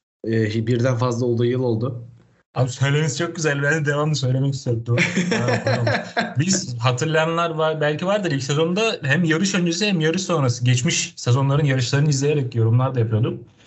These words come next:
Speaker 2: Birinci sezonda,
Speaker 1: O
Speaker 2: sonra
Speaker 1: zaman çok yorucuydu değil mi abi? Ama yani kendimiz için de onu yapmak zorundaydık yani. Hani
Speaker 2: Evet.
Speaker 1: H B, e, ondan öncesinde izlemediğimiz yılları da işte tamamlamak vesaire için aslında bunu yapmamız gerekiyordu. Bence iyi oldu yani.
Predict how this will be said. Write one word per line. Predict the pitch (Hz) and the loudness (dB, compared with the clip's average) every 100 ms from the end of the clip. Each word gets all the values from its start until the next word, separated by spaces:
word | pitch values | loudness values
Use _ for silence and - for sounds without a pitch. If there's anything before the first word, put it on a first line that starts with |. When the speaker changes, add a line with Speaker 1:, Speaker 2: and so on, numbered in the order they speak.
| - - _ _ _ - | -20 -20 _ _ _ -2
Speaker 2:
Birinci | 120 120 117 | 2 4 4
sezonda, | 120 117 151 | 2 2 2
Speaker 1:
O | |
Speaker 2:
sonra | - 143 | 0 0
Speaker 1:
zaman | 156 185 | 0 0
çok | 175 180 175 | 0 0 0
yorucuydu | 135 120 110 110 | -2 -2 -4 -2
değil | 139 | 0
mi | 127 | 0
abi? | 113 135 | 0 0
Ama | 196 185 175 165 | 0 -2 -4 -4
yani | 156 151 147 - - - - - | -2 0 -2 -8 -20 -20 -20 -4
kendimiz | 170 175 208 220 | 0 0 0 -2
için | 185 190 | -2 0
de | 180 | 2
onu | 180 175 165 | 0 -2 0
yapmak | 180 180 180 | 0 -2 -4
zorundaydık | 160 160 160 175 165 117 131 | -2 -2 0 0 0 -4 -4
yani. | 120 120 | -2 0
Hani | 120 131 120 | 0 0 2
Speaker 2:
Evet. | 104 110 - - _ | 2 0 -4 -16 _
Speaker 1:
H | 143 139 113 | -2 0 -2
B, | - 135 | -6 -2
e, | 131 127 | 0 0
ondan | 131 143 151 | 0 0 0
öncesinde | 147 143 151 143 | 0 0 0 0
izlemediğimiz | 131 147 139 139 131 | 0 0 2 0 0
yılları | 131 135 143 | 0 0 0
da | 139 | 0
işte | 120 - | -2 -2
tamamlamak | 113 120 120 123 120 | 0 0 2 0 -2
vesaire | 120 127 131 | -2 0 0
için | 120 175 | 0 0
aslında | 143 - | -2 -2
bunu | 139 | 0
yapmamız | 139 135 143 127 | 0 0 -2 0
gerekiyordu. | 127 120 127 120 | 0 0 0 0
Bence | 131 117 | 0 0
iyi | 120 120 | 2 2
oldu | 98 | 0
yani. | 92 87 | 0 -2